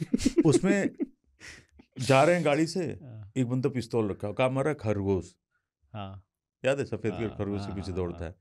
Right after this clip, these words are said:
Speaker 1: वो मरता है। और हर किसी को अजय देवगन ही मरवा रहा होता है।
Speaker 2: हाँ।
Speaker 1: और हर बात एक "काली तो बस करता है, कहता ही
Speaker 2: हाँ।
Speaker 1: रहता है।"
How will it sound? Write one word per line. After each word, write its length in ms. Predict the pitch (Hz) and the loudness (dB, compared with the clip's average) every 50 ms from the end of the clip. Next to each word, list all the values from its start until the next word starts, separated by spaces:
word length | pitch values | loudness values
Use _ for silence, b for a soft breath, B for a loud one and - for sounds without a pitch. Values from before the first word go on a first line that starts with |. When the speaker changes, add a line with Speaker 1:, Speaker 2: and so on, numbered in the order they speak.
| _ _ _ - - | _ _ _ -6 -2
Speaker 1:
वो 100 | 104 101 | -2 0
मरता 320 | 98 95 90 85 87 98 | 0 0 -2 -2 -2 -2
है। 260 | 85 82 85 87 82 - _ _ _ _ _ _ _ - - | -2 0 -2 -2 -4 -6 _ _ _ _ _ _ _ -4 0
और 180 | 104 104 104 | 2 4 4
हर 200 | 98 92 117 117 | 4 2 2 0
किसी 240 | 113 131 131 135 156 | 2 0 -2 -2 0
को 80 | 156 156 | 2 2
अजय 200 | 135 127 135 127 | 4 4 2 2
देवगन 260 | 120 117 113 113 110 | 2 2 2 4 2
ही 60 | 110 | 2
मरवा 280 | 104 98 92 92 90 87 | 2 2 2 2 2 2
रहा 120 | 87 82 | 2 0
होता 200 | 80 76 - - | -2 -2 -6 -10
है। 60 | - - _ _ _ 117 | -10 -10 _ _ _ -20
Speaker 2:
हाँ। 200 | 98 92 90 92 - _ _ - | -20 -18 -18 -20 -20 _ _ -2
Speaker 1:
और 120 | 101 101 | 0 2
हर 140 | 107 120 120 | 4 4 2
बात 200 | 113 123 117 - | 2 0 0 0
एक 140 | 117 - - | -4 -6 -4
"काली 260 | 98 95 95 95 95 | -2 -2 0 0 -2
तो 140 | 92 - 85 | -4 -6 -8
बस 160 | 85 82 - | -10 -10 -10
करता 300 | - - 78 76 - 80 | -12 -12 -12 -12 -10 -10
है, 60 | 76 | -10
कहता 440 | 73 76 - _ - 92 90 87 87 | -10 -12 -14 _ -8 -8 -6 -6 -6
ही 60 | 82 | -6
Speaker 2:
हाँ। 80 | 80 76 | -6 -6
Speaker 1:
रहता 220 | 76 73 - - | -10 -12 -14 -16
है।" 180 | 71 71 _ _ | -18 -18 _ _